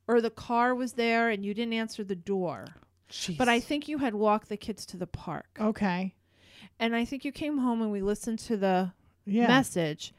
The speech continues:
Speaker 2: Why is she
Speaker 1: And it was
Speaker 2: stopping?
Speaker 1: like, um, and she was like,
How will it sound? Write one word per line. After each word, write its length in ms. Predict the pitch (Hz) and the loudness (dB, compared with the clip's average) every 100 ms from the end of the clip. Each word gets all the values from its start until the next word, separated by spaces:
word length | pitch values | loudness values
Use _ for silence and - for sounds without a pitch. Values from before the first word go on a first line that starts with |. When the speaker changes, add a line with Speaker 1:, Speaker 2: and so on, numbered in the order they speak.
| 202 | -2
Speaker 2:
Why 180 | 226 | 0
is 60 | 247 | 0
she 80 | 175 | 0
Speaker 1:
And 120 | 208 | 2
it 100 | 233 | 4
was 140 | 240 233 | 4 4
Speaker 2:
stopping? 160 | 233 | 4
Speaker 1:
like, 400 | 226 214 208 - _ _ _ _ - | 4 4 2 -6 _ _ _ _ -4
um, 320 | 214 214 202 | 0 0 -2
and 140 | 185 196 | -6 -8
she 100 | 226 | -6
was 200 | 208 - | -8 -2
like, 440 | 202 185 180 - | 0 0 -2 -10